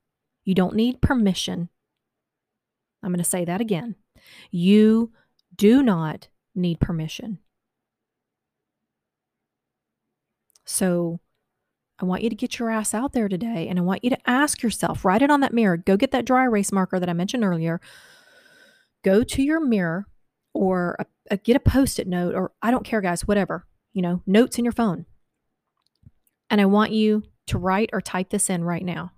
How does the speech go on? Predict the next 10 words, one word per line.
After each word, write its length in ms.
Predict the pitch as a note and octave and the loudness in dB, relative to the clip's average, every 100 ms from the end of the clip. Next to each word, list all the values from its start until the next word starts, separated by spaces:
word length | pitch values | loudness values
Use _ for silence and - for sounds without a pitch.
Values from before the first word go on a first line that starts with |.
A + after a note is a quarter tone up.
| - | -10
Are 60 | |
you 100 | E3+ | -8
ready? 340 | - G3 D4 _ _ _ _ _ _ _ _ _ _ _ _ _ _ _ _ _ _ _ - _ _ _ _ _ - - _ _ - | -6 -4 -6 _ _ _ _ _ _ _ _ _ _ _ _ _ _ _ _ _ _ _ -20 _ _ _ _ _ -20 -20 _ _ -2
What's 220 | G#3 G#3 | 0 2
one 420 | G3+ F3+ G3 A3 A3+ | 2 2 4 4 2
thing 320 | A#3 A3 G#3+ | 2 2 2
I 120 | G3 | 0
can 200 | G3 F#3 | 0 0
do 240 | E3+ F3+ | 2 2
today 720 | F#3 - E3 E3+ D#3+ F3+ A#3+ | 0 -4 -6 -4 -4 -4 -6